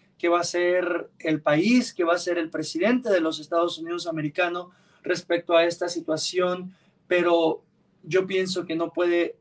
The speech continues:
suceder una situación más como esta tan lamentable. Eh, ahí comprobamos, lo hemos hablado mucho en este programa, de cómo la vida es tan efímera, de cómo la vida, mi querido Manuel,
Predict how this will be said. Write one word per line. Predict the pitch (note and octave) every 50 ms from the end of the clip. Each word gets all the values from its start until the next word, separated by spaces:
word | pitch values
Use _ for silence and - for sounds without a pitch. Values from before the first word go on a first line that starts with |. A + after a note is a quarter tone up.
| _ _ _ -
suceder | - - E3+ E3 - F3 E3 E3+ E3 D#3 D3+ - _ _
una | F#3+ F#3+ F3 F3+ F3
situación | - - - - D#3 D3+ - - D#4+ D#4+ D#4 -
más | D#4 D#4 D#4 - - - - _ _ _ _ _ _ _ _
como | - F3 E3 D#3+ D#3 D#3 D#3+
esta | E3 D#3+ D#3 - - D#3+ D#3 D3+ D3+ - _ _ _ _ _ _ _ _ _
tan | - E3 D#3+ D#3+ E3 D#3+ - -
lamentable. | E3+ D#3+ D#3+ D#3 D3+ D3+ D3 D3 D3 C#3 - D#3 D3 D3 C#3+ C#3+ C#3 C#3 C3+ C3 - _ _ - _ _ _ _
Eh, | - E3 E3 D#3+ D#3+ D#3 D#3 D#3 D#3 D#3
ahí | - E3 D#3+ E3 E3 F3 F#3 G3 F#3+ -
comprobamos, | - F#3+ F3 F3+ - D#3+ D#3+ D#3+ F#3 G3+ A3+ A3+ A3+ A#3 A#3 A#3 A3 F3+
lo | F3 E3+ E3
hemos | E3 F3+ G3 G#3 F#3
hablado | E3+ D#3+ D#3+ E3 E3+ F3+ F#3 F#3+ F#3+ - - _ - - _ -
mucho | G3 G#3+ C4 C#4 C4+ - B3 G#3+
en | F#3+ F3+
este | F#3 F3+ F#3 G3+
programa, | G3+ F3 E3 D#3 D#3 E3+ F#3 F#3 F3+ F#3 F#3 F#3 F#3 - _ _ _ _ _ _ _ _ _ _ _ _ _ _ _ -
de | D#3 F3+ F#3+
cómo | F#3+ F#3 G#3 G#3 A3+ A#3
la | G#3+ G3+ F#3
vida | F3+ G#3 G#3+ A3 G#3 G#3+ G#3 G3+ -
es | G3+ F#3 -
tan | - G3 G3 F#3+
efímera, | F3+ - - - G#3 G#3 G3+ G3 F#3+ F3+ F3 E3+
de | E3+ E3+ -
cómo | - F#3+ F#3+ G#3
la | G#3 F#3+ E3
vida, | D#3+ F3 F#3+ F#3+ G3 G3 F#3+ - _ _ _ _
mi | - E3+ F3 D#3+
querido | F3+ E3+ E3+ F3 F#3+ G3
Manuel, | F#3 F3 E3+ F3+ F#3 F#3 F#3+ G3 F#3+